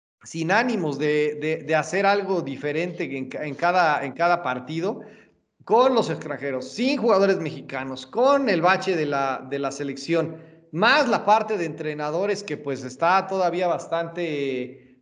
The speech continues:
eh, floja, ¿no? Como ya lo platicamos hace un par de, de programas, pues bueno, tenemos la tormenta pre-, perfecta para que esto sea en menos de un año y para ya la cuestión de, de Qatar y ya ni qué decir para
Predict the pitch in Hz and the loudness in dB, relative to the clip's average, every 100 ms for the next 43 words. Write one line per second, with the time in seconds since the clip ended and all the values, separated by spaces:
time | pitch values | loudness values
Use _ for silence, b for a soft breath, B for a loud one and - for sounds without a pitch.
0 | _ 135 139 135 131 131 131 151 180 185 | _ -6 -2 0 0 -2 -2 2 4 6
1 | 180 165 170 147 147 175 165 135 123 156 | 4 2 0 0 2 4 2 -4 -4 -2
2 | 165 139 - 165 156 160 156 156 139 - | -2 -2 -8 -10 0 2 4 2 -2 -4
3 | 123 127 131 131 143 151 196 208 - B | -8 -8 -6 -4 -2 0 0 -2 -8 B
4 | B - - 120 143 226 151 120 135 185 | B -20 -14 -4 0 0 0 -2 -2 0
5 | 214 151 151 143 170 214 - 139 127 - | 2 2 0 0 2 2 2 -2 -4 -8
6 | - 135 135 - 254 165 156 131 - 143 | -6 -4 -2 -2 0 2 2 0 -2 -6
7 | - 220 165 175 202 185 139 143 143 143 | -4 -4 2 4 6 4 2 0 -4 -6
8 | 143 139 135 139 139 185 233 190 151 160 | -6 -6 -6 -6 -2 0 2 0 2 2
9 | 180 196 190 214 220 151 - 147 143 139 | 2 2 2 2 2 0 0 0 2 0
10 | 139 175 196 190 156 139 135 139 - 180 | 2 4 4 4 2 -2 -6 -10 -6 -6
11 | 175 175 135 - - - 143 160 160 151 | -2 -2 -2 -6 -18 -18 -4 -2 0 0
12 | 160 185 214 190 160 185 208 160 202 180 | 4 6 6 4 -2 -4 -4 -6 -6 -6
13 | - 190 180 165 139 131 131 127 127 | -6 -8 -4 -2 -2 -2 -2 -4 -6